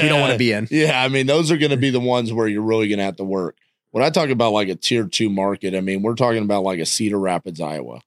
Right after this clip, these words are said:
Speaker 1: Yeah.
Speaker 2: Okay.
Speaker 1: We got apartment there.
Speaker 2: And, and the thing about that is, is you can easily find buyers in Cedar Rapids, Iowa, inside of Investor Lift. So it's not like you're working dispositions,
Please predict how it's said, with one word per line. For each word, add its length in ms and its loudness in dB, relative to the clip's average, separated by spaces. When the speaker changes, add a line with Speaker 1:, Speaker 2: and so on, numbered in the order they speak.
Speaker 1:
Yeah. 220 -2
Speaker 2:
Okay. 420 0
Speaker 1:
We 80 -2
got 140 2
apartment 400 0
there. 200 2
Speaker 2:
And, 300 -2
and 180 0
the 80 2
thing 220 0
about 320 2
that 240 2
is, 320 2
is 220 -4
you 200 -2
can 280 -2
easily 580 0
find 480 0
buyers 680 0
in 160 -4
Cedar 280 2
Rapids, 380 0
Iowa, 520 0
inside 440 0
of 80 -4
Investor 460 -2
Lift. 280 0
So 120 -4
it's 140 -2
not 160 0
like 240 2
you're 140 0
working 580 -2
dispositions, 840 -4